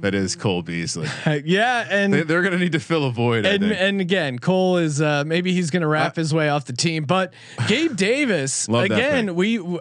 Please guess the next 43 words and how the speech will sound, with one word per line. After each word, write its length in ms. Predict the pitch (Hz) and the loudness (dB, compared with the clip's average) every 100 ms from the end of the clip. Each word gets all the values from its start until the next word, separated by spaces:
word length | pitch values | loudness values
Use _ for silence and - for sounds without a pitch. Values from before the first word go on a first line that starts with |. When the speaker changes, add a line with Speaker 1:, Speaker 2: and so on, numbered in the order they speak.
| - | -2
Speaker 2:
I, 220 | 165 175 | -2 -2
I 100 | - 190 | -2 -2
think 120 | 294 | 0
we 120 | 247 | 0
had 180 | 214 220 | 2 2
him 120 | 214 | 0
a 40 | |
couple 340 | 190 202 185 196 | 0 -2 0 -2
times 480 | 180 190 185 180 156 | 0 0 0 0 0
in 200 | 170 147 | 0 2
D 180 | 180 | 2
F 160 | 170 131 | 0 0
S, 340 | 180 185 - - | 0 0 -4 -2
uh, 60 | 156 | 0
late 240 | 165 165 | 2 0
in 60 | 156 | -2
the 100 | 135 | -2
season. 640 | - 202 202 175 190 190 | 0 2 2 2 2 2
Speaker 1:
He's 140 | 165 160 | 2 0
a 60 | |
fun 360 | - 160 156 147 | 0 0 2 2
extra 360 | 139 135 - | 0 -2 -4
stack 420 | 131 - 127 135 127 | -4 0 0 0 -4
with 140 | 107 | -2
Diggs 340 | 123 120 110 | 0 0 0
and 100 | 113 | 0
Allen. 380 | 110 107 117 127 | 0 0 0 0
Speaker 2:
Yeah, 300 | 202 214 160 120 | 2 2 0 -2
massive 480 | 160 180 202 220 | 0 0 0 0
upside, 800 | 185 175 - 185 160 165 165 175 - | 0 0 0 2 2 2 0 -2 0
uh, 200 | 143 143 | 0 2
young 320 | 151 165 185 | 0 0 0
kid. 440 | - 165 160 180 185 | 0 0 0 0 -2
And 200 | 165 180 | -2 -2
again, 500 | 156 180 233 208 180 | 0 0 0 0 0
the 80 | 156 | 0
Buffalo 400 | 208 254 339 214 | 0 0 2 2
Bills 400 | 170 214 175 143 | 2 0 0 -4
throw 300 | 151 185 226 | -2 0 0
the 100 | 175 | 0
ball 380 | 135 160 160 139 | 0 0 0 -4
a 60 | |
ton. 560 | 131 - 247 220 180 | -8 -2 0 0 0